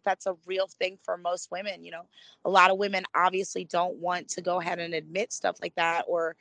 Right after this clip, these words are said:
you know, vocalize it or talk about it. But,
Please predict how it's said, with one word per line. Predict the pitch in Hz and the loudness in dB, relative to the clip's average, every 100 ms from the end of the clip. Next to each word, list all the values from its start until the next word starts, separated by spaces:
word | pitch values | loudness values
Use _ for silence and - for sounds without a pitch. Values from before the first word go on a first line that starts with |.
| - - - - | -20 -20 -20 -8
you | 190 | 0
know, | 180 170 170 _ _ _ _ - | 4 4 2 _ _ _ _ 6
vocalize | 208 240 202 185 180 180 | 6 6 4 6 8 6
it | 175 190 - | 4 4 2
or | 175 165 - - | 0 0 -4 -16
talk | - 240 269 | 2 2 4
about | 214 180 180 | 4 6 6
it. | 185 - | 2 4
But, | 180 170 | 2 2